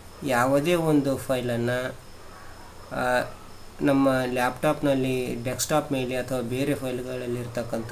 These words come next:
ಅಥವಾ ಫೋಲ್ಡರ್‌ನಲ್ಲಿರ್ತಕ್ಕಂತಹ ಪಿ ಡಿ ಎಫ್ ಫೈಲ್‌ಗಳನ್ನು Google ಡ್ರೈವ್‌ನಲ್ಲಿ ಯಾವ ರೀತಿಯಾಗಿ ಅಪ್ಲೋಡ್ ಮಾಡ್ಬೇಕನ್ನೋದನ್ನು ತಾವು ತಿಳ್ಕೊಂಡಿದ್ರಿ ಅಂತ ನಾನು ಅಂದ್ಕೊಂಡಿದ್ದೀನಿ. ಈ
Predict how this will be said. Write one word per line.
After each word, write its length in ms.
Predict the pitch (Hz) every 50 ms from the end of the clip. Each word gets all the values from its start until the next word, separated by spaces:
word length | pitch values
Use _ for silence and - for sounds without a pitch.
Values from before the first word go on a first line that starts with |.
| 117 113
ಅಥವಾ 140 | - 120 117 -
ಫೋಲ್ಡರ್‌ನಲ್ಲಿರ್ತಕ್ಕಂತಹ 1040 | - 131 127 131 127 123 123 117 - - 117 - - 117 113 113 117 113 110 107 117 113 113 113 - - - - - - - - - - -
ಪಿ 100 | - 135 143
ಡಿ 80 | 147 160 151
ಎಫ್ 100 | 156 -
ಫೈಲ್‌ಗಳನ್ನು 580 | 139 127 120 120 117 113 110 113 113 117 117 120 120 120 - - - - - - - - - - - - - - 139
Google 220 | 143 156 175 180 156 160
ಡ್ರೈವ್‌ನಲ್ಲಿ 460 | 151 139 135 135 123 120 120 120 120 120 117 110
ಯಾವ 120 | 117 120 127 135 127
ರೀತಿಯಾಗಿ 500 | 123 123 131 131 120 120 120 127 147 151 - - - 120 113
ಅಪ್ಲೋಡ್ 300 | 117 - 139 139 131 127 123 120
ಮಾಡ್ಬೇಕನ್ನೋದನ್ನು 800 | 120 127 123 123 117 - 120 117 113 110 117 113 117 117 117 117 117 117 - - - - - - - - - - - 139
ತಾವು 260 | 127 123 120 120 120 120 120 120 120 - - - - - - - - - - -
ತಿಳ್ಕೊಂಡಿದ್ರಿ 580 | 131 127 127 131 123 120 120 117 120 117 120 120 120 120 123 120 120 123 123 120
ಅಂತ 200 | 120 120 120 120 120 117 113 113 - - 127 123
ನಾನು 220 | 120 117 120 123 127 - - - - - 117
ಅಂದ್ಕೊಂಡಿದ್ದೀನಿ. 540 | 131 131 - 131 120 120 107 113 123 151 190 - - - - - - - - - - - - - - - - - - - - - - - - - - - - - 151
ಈ 40 | 156